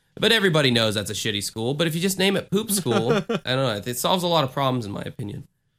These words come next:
Speaker 2: Or shitty school.
Speaker 1: Yeah, that too.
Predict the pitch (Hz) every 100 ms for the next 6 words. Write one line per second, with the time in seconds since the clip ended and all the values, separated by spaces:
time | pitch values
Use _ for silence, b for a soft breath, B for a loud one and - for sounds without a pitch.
0 | _ _ 131 135 - 156 131 120 117 107
1 | 104 - _ _ - - _ - - -
2 | - 139 143 170 156 156 - 110 - -
3 | 107